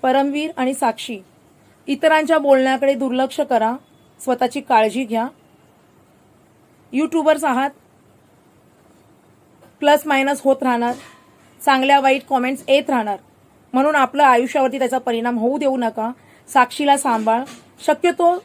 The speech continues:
थोडे दिवस व्हिडिओ करणं बंद कर, ठीक आहे? आणि मला त्या सर्व यूट्यूबर्सना सांगायचं आहे, जर तुम्ही बनवत आहात व्हिडिओ तर तुमच्या व्हिडिओखाली येणाऱ्या कमेंट्सकडे सुद्धा लक्ष द्या. निगेटिव्ह असणाऱ्या कमेंट्स तुम्ही डिलीट मारा, because of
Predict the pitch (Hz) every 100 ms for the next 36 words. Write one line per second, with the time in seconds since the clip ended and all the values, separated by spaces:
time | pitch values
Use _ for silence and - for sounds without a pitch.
0 | - 277 294 294 294 277 262 277 277 262
1 | 262 247 247 240 220 226 190 _ _ _
2 | _ _ _ _ _ - 302 320 311 -
3 | - 269 320 339 339 339 330 330 330 370
4 | 311 311 285 285 285 277 240 220 220 226
5 | 208 233 294 - - - 320 339 349 339
6 | 294 311 349 302 277 269 226 220 247 -
7 | _ _ - 320 330 294 294 339 311 269
8 | 294 302 311 - 262 269 294 311 277 254
9 | 277 277 302 294 240 285 285 - 269 220
10 | 202 - - _ - 262 262 359 370 339
11 | 330 330 330 330 302 311 320 320 311 262
12 | 254 320 320 285 285 269 240 294 302 277
13 | 294